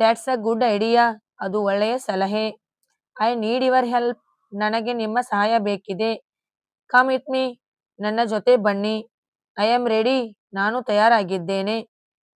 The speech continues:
I am tired. ನಾನು ದಣಿದಿದ್ದೇನೆ. It's not my fault. ಇದು ನನ್ನ ತಪ್ಪಲ್ಲ. Leave it, forget it. ಬಿಡಿ, ಮರೆತು ಬಿಡಿ.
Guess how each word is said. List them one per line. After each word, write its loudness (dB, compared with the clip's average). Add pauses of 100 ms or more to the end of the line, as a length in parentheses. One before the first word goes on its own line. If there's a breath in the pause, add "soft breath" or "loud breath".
(240)
I 4
am -2 (140)
tired. 4 (320)
ನಾನು 0 (100)
ದಣಿದಿದ್ದೇನೆ. -2 (500)
It's -8 (100)
not 6 (140)
my 0 (120)
fault. 6 (140)
ಇದು -4 (100)
ನನ್ನ -4 (140)
ತಪ್ಪಲ್ಲ. 2 (920)
Leave 2
it, -8 (100)
forget 4 (140)
it. -8 (460)
ಬಿಡಿ, 2 (140)
ಮರೆತು -2 (100)
ಬಿಡಿ. 2